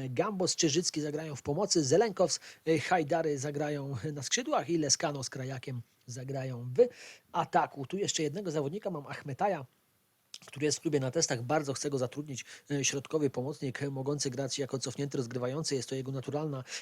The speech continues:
e, naturalna pozycja, naturalna rola, tak więc bardzo mocno chce go tutaj zatrudnić, e, ale chce tutaj jakichś, e,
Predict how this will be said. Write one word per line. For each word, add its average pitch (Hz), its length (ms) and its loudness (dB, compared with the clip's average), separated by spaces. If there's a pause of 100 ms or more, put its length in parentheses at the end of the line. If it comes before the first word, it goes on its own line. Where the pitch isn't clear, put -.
(120)
e, 139 680 0
naturalna 143 520 -2
pozycja, 156 360 2
naturalna 143 440 -2
rola, 151 220 4
tak 135 180 -8
więc 135 200 -6
bardzo 135 380 -4
mocno 135 280 -10
chce 139 180 -4
go 131 80 0
tutaj 127 200 -2
zatrudnić, 127 460 -8 (260)
e, 143 260 -2
ale 147 360 4
chce 135 300 2
tutaj 131 280 -4
jakichś, 123 320 -4 (260)
e, 143 160 0